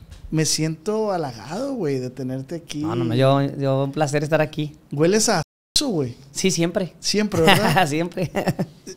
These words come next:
Speaker 1: Si tú crees que si hubiera la posibilidad de sacar un perfume con olor a, a lo que tú hueles día con día, ¿lo harías?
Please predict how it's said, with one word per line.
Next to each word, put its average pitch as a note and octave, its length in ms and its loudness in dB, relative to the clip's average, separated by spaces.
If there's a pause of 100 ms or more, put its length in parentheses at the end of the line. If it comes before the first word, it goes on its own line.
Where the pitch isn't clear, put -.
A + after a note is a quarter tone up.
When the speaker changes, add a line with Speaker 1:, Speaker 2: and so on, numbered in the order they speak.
(440)
Speaker 1:
Si A#3 300 0 (300)
tú A3+ 160 -2
crees A#3+ 340 4
que F#3 720 2
si G3 320 -2
hubiera F#3 320 4
la A#3+ 140 2
posibilidad E3+ 720 2 (720)
de D#3+ 180 -4
sacar D#3 320 -2
un F3+ 140 -2
perfume F#3 500 0
con E3 200 2
olor C#3+ 320 6
a, C#3+ 500 2
a - 20 2
lo C#3 160 0
que C#3 80 -2
tú D#3 200 0
hueles D#3+ 800 0 (360)
día D3+ 260 0
con D3+ 220 -4
día, D3+ 720 -2 (580)
¿lo D3 140 -2
harías? G#3+ 400 -6